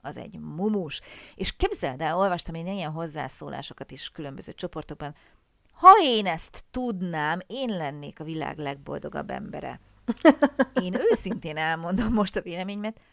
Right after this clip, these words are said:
Speaker 1: sajnálom ezt az embert, hogy ez hiányzik a boldogságához, mert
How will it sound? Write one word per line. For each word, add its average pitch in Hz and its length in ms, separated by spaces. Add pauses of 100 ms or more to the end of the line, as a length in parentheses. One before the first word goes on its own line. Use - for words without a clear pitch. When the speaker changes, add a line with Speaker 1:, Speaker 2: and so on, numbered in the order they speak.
Speaker 1:
sajnálom 208 720
ezt 208 200
az 208 120
embert, 196 360
hogy 214 140 (280)
ez - 380
hiányzik 180 500
a 190 40
boldogságához, 214 840 (420)
mert 220 420